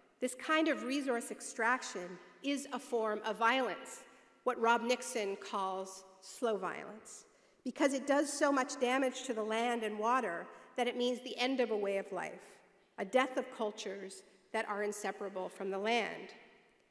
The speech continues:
Severing Indigenous people's connection to the land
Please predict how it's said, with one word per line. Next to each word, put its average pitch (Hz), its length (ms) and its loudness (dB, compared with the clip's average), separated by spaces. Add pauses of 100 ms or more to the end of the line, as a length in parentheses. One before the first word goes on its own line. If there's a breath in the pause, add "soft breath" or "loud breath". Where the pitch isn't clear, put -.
(560 soft breath)
Severing 320 520 2
Indigenous 277 500 0
people's 254 380 -6
connection 226 540 -2
to 220 140 -8
the 202 100 -8
land 180 400 -4